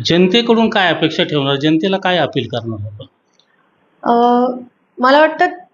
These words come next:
Speaker 2: पक्ष म्हणून ते त्यांची भूमिका निभावत आहेत, पण माझा फोकस हा उमेदवारांवर आहे. त्यांच्या पाठीमागे नि-, निश्चितच, अ, बाळासाहेब थोरात असतील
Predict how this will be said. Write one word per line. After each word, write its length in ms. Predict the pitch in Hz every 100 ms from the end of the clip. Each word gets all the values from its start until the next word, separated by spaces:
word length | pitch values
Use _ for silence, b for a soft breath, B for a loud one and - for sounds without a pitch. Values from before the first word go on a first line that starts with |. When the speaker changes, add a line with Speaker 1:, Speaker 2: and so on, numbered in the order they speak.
| _ _ _ _ -
Speaker 2:
पक्ष 300 | 262 - 349
म्हणून 320 | 339 330 339
ते 100 | 330
त्यांची 320 | 294 247 269
भूमिका 380 | 254 262 254 262
निभावत 460 | 240 220 220 220
आहेत, 220 | 208 208 208 208 _ _ _ _
पण 140 | 277
माझा 520 | 294 240 220 208 214 302
फोकस 400 | 302 285 294 294
हा 40 |
उमेदवारांवर 760 | 285 214 214 196 180 170 175 170
आहे. 200 | 151 - - _ _
त्यांच्या 280 | 208 202 247
पाठीमागे 560 | 240 220 247 233 240
नि-, 340 | 240 226 220 240
निश्चितच, 600 | 220 - 254 254 254 -
अ, 320 | 190 185 180 180 -
बाळासाहेब 460 | 185 190 190 202
थोरात 180 | 214 196
असतील 360 | 196 196 196